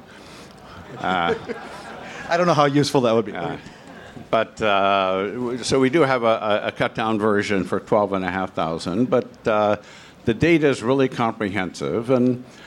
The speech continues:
Speaker 1: the thing that surprised us, in, in retrospect it shouldn't have, about forty percent of the healthy people that come in,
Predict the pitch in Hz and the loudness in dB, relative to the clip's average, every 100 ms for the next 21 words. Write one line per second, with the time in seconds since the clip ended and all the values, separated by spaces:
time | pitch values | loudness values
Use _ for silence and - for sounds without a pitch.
0 | - - 139 - 226 196 - 151 - 135 | -20 -4 0 2 4 2 2 0 2 2
1 | 135 117 110 - - 113 110 117 123 143 | 4 2 0 0 0 0 0 -2 0 0
2 | - 131 - 123 120 104 - 135 92 87 | 2 2 2 -2 -2 -2 -2 0 -2 -2
3 | 78 82 110 - - - - - - - | -2 -2 -6 -10 -20 -20 -20 -20 -20 -20
4 | - - - 127 - - 175 190 165 156 | -12 -6 0 0 0 -2 4 4 4 0
5 | 143 - 143 135 117 101 143 143 139 120 | 0 2 2 2 0 0 0 -2 -2 -2
6 | - 131 123 117 113 107 - 120 113 113 | 0 0 2 2 2 -2 -2 0 4 4
7 | 107 104 104 101 | 2 2 2 0